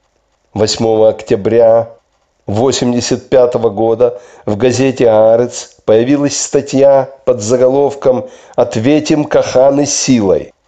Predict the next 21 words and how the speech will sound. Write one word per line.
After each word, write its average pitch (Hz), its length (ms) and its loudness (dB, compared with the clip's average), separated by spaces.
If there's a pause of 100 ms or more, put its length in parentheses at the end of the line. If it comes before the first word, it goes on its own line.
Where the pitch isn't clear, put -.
(460)
В 110 120 0
ней 143 200 0
писалось: 104 720 -2 (400)
еще 123 380 0
не 135 100 0
поздно 151 480 0
выйти 147 360 0
на 143 120 2
улицы 165 720 0 (260)
и 127 80 2
ответить 151 680 0
правым 170 480 2
бандитам 147 760 0
на 160 160 2
единственном 165 680 0
языке, 160 520 0
который 170 460 2
они 175 180 2
понимают — 170 720 2 (240)
языке 175 500 0
силы. 160 560 -2